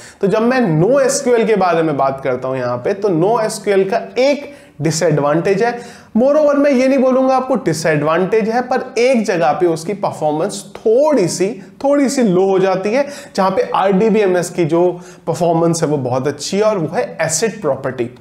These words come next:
Acid property का यूज़ हम लोग transaction के time पे करते हैं। I guess आप लोगों को पता होगा, अगर नहीं भी पता है तो आप Google कर सकते हैं,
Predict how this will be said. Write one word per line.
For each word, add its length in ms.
Acid 380
property 500
का 80
यूज़ 440
हम 200
लोग 240
transaction 680
के 100
time 240
पे 140
करते 320
हैं। 200
I 180
guess 200
आप 200
लोगों 160
को 100
पता 260
होगा, 300
अगर 200
नहीं 300
भी 120
पता 260
है 60
तो 100
आप 160
Google 300
कर 140
सकते 320
हैं, 100